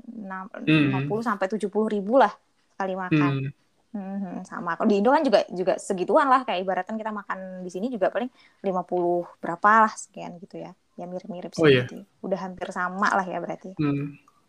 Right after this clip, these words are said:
Speaker 2: Ya,
Speaker 1: Hmm.
Speaker 2: lagi-lagi kan itu balik ke ini ya, ke individunya. Karena
Speaker 1: Hmm, hmm,
Speaker 2: bahkan
Speaker 1: hmm, hmm.
Speaker 2: mau makan lima ringgit pun di sini masih bisa gitu. Di sana pun,
Speaker 1: Hmm.
Speaker 2: eh, waktu gue di sana pun gue masih makan warteg juga. Warteg berapa sih? Lima belas, dua puluh ribu. Itu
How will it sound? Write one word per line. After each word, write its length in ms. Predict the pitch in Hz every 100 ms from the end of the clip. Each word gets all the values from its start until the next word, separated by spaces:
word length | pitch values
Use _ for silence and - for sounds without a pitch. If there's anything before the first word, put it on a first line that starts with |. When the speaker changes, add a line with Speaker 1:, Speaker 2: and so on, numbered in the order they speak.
| _ 143
Speaker 2:
Ya, 320 | 143 143 143
Speaker 1:
Hmm. 240 | - - -
Speaker 2:
lagi-lagi 480 | 135 139 139 165 180
kan 80 | 185
itu 260 | 165 180 160 156
balik 300 | 131 127 131
ke 100 | 123
ini 220 | 139 139
ya, 20 | -
ke 80 | 131
individunya. 640 | 123 123 127 123 131 131 -
Karena 320 | 131 160 165
Speaker 1:
Hmm, 80 | 208
hmm, 160 | 208
Speaker 2:
bahkan 260 | 127 - 160 165
Speaker 1:
hmm, 160 | 180
hmm. 320 | 196 - -
Speaker 2:
mau 140 | - 131
makan 260 | 127 131 127 127 131 131
lima 240 | 127 131 131
ringgit 400 | 131 127 131 -
pun 160 | 160
di 160 | 165 143
sini 160 | 160 165
masih 240 | 131 123
bisa 320 | 117 - 131 131
gitu. 240 | 127 -
Di 160 | - 131
sana 240 | 135 147
pun, 160 | 160 160 156 226
Speaker 1:
Hmm. 160 | 214 - - - - 135
Speaker 2:
eh, 60 | 123
waktu 180 | 120 131
gue 80 | 131 120
di 40 |
sana 180 | 127 143
pun 80 | 165
gue 160 | 160 160
masih 240 | - 131
makan 240 | 123 127
warteg 320 | 123 120 - 160
juga. 320 | 135 123 120 - _ _ _ 120
Warteg 240 | - -
berapa 240 | 117 135
sih? 160 | 123 147 -
Lima 240 | 127 120
belas, 320 | 120 120 127 -
dua 80 | 120
puluh 320 | - 123 117
ribu. 160 | 117 127 - - _
Itu 160 | -